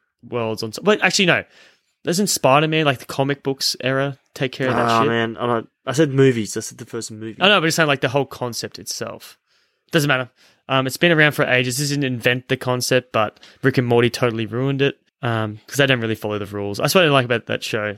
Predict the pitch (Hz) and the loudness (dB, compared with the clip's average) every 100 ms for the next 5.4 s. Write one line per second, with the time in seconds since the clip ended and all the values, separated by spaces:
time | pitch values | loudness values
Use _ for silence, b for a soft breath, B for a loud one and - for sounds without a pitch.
0 | 120 156 143 127 127 113 95 - - _ | 0 0 0 0 2 0 -6 -14 -16 _
1 | _ _ _ - 135 143 139 135 127 - | _ _ _ 0 2 4 2 0 -2 2
2 | 120 113 - 104 104 127 - _ - 135 | 2 2 -2 -12 -12 -18 -20 _ -10 -6
3 | 117 107 143 135 - - 170 170 156 139 | -6 -6 -4 -4 -4 2 4 4 2 0
4 | 147 131 135 127 120 117 113 - 123 117 | 0 0 -2 -4 -2 -2 -2 -4 -2 -2
5 | 107 107 - - | -2 -4 -4 -16